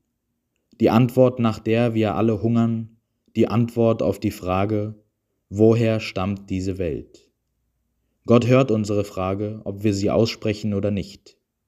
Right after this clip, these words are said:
Er hört und antwortet. Was Regen für den ausgetrockneten Boden ist, was Gesundheit für einen Kranken ist, was Nahrung und Kleidung für den Leib sind, dies ist die Antwort auf diese Frage.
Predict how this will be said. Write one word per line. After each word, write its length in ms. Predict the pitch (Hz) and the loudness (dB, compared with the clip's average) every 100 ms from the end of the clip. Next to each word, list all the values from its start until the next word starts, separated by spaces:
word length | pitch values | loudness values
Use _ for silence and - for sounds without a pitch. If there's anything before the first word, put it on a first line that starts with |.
| _ _ _ | _ _ _
Er 140 | - 92 | -4 2
hört 420 | 101 101 113 - | 4 4 2 -4
und 200 | 104 113 | -6 -4
antwortet. 720 | 101 98 80 73 - 62 _ _ _ _ _ _ _ _ _ | -2 -4 -4 -8 -8 -18 _ _ _ _ _ _ _ _ _
Was 280 | 98 107 101 | 2 2 6
Regen 280 | 117 120 123 | 4 4 2
für 120 | 120 | 0
den 140 | 117 | 0
ausgetrockneten 840 | - 110 113 123 - 113 117 107 95 | 0 -2 -2 -6 -2 -2 -2 -4 -2
Boden 320 | 101 113 117 | 0 0 0
ist, 340 | 104 110 - _ _ _ _ - | -2 -6 -14 _ _ _ _ -8
was 180 | 104 | -4
Gesundheit 540 | - 107 123 131 127 120 | 0 4 4 4 2 2
für 140 | 120 | 0
einen 220 | 107 110 | 2 0
Kranken 520 | 107 104 113 - 117 120 | -2 -4 -2 0 0 -2
ist, 320 | 117 - _ _ _ _ _ 104 | -4 -14 _ _ _ _ _ -4
was 180 | 101 | -2
Nahrung 480 | 107 101 110 117 120 | 2 4 4 2 0
und 140 | 107 101 | 0 -4
Kleidung 420 | - 98 110 117 | -2 0 0 0
für 140 | 117 | 0
den 120 | 107 | 0
Leib 320 | 98 92 107 - | 0 0 -2 -4
sind, 380 | 110 110 110 _ _ _ _ _ | -6 -6 -8 _ _ _ _ _
dies 260 | - 117 113 | -2 0 2
ist 200 | 113 120 | 0 2
die 100 | 110 | 0
Antwort 500 | 95 98 98 98 98 | 2 -2 -2 -2 -2
auf 180 | 85 - | -6 -4
diese 280 | 92 87 92 | -4 -4 -6
Frage. 500 | - 90 80 71 | -4 -4 -4 -8